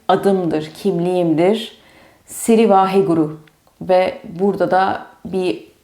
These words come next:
anlatılamayacak bir coşkunluk haline, yani o kutsal deneyimini yaşadığınız zaman, o birlik bilincine ulaştığınız zaman içinizden aslında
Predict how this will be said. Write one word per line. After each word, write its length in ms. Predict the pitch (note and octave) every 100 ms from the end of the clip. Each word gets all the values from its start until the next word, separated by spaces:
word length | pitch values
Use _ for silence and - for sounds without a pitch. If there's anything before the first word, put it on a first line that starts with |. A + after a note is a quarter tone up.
| _ -
anlatılamayacak 1000 | F3 F3+ F3+ F3+ G3 G3 E3+ F#3 G3 G3
bir 200 | F3 D#3
coşkunluk 720 | F3+ F3 - F3+ F3+ E3+ - _ -
haline, 460 | D#3+ D3 C#3 D3 D3
yani 400 | E3 D#3+ E3 E3 - - -
o 160 | - -
kutsal 760 | A3 A3 - G#3+ G#3 A3 G#3 F#3 - _ _ D#3
deneyimini 640 | F#3+ F#3 F3 E3+ F3 F3
yaşadığınız 600 | E3+ E3+ E3 F3 F3+ F3
zaman, 320 | E3 D#3+ D#3
o 260 | D#3+ D#3+ D#3+ - - F3
birlik 680 | G3 G#3 F#3 F#3 G3+ - F3+
bilincine 420 | E3 E3 E3 E3+
ulaştığınız 720 | E3+ E3+ E3 - F3 E3+ F3
zaman 360 | E3 E3 F#3+ G3+ - - -
içinizden 800 | G3+ - F#3+ F#3 E3+ F3+ F3+ -
aslında 600 | F3+ F3 F3 F3 F3+ F#3+